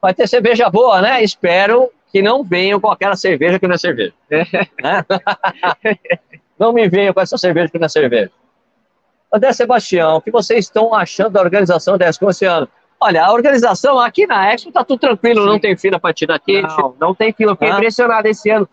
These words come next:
Speaker 2: Eu fui pegar meu kit, eu ainda fui no lugar errado, que me inscreveram no prêmio, eu não sabia.
Speaker 1: Ah, também
Speaker 2: Aí
Speaker 1: aconteceu
Speaker 2: eu fui
Speaker 1: isso.
Speaker 2: pe-, eu entrei lá pra pegar o kit, não tinha fila nenhuma, já fui direto no guichê.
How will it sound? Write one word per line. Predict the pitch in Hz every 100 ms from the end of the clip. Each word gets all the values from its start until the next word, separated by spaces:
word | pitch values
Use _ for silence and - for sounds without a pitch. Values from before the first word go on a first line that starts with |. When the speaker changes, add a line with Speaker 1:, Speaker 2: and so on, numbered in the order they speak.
| _
Speaker 2:
Eu | 180
fui | 240
pegar | - 247 247 247
meu | 254 233
kit, | 254 277 - _
eu | 220
ainda | 247 254
fui | 262
no | 262
lugar | 262 277
errado, | 269 240
que | 247
me |
inscreveram | 240 247 233 240
no | 233
prêmio, | 214 240 247 233
eu |
não | 226
sabia. | 226 247 240 190
Speaker 1:
Ah, | 196 208 208 180
também | 170 156
Speaker 2:
Aí | 147
Speaker 1:
aconteceu | - 156 247
Speaker 2:
eu |
fui | 262
Speaker 1:
isso. | 269
Speaker 2:
pe-, | 269 254
eu | 247
entrei | 247 240 247 247
lá | 247
pra | 247
pegar | 247 247
o | 240
kit, | 269 277 262
não |
tinha | 262 262 247
fila | 262 269
nenhuma, | 269 254 285 294
já | 294 240
fui | 247
direto | 226 240 247 240
no |
guichê. | 233 233 233 254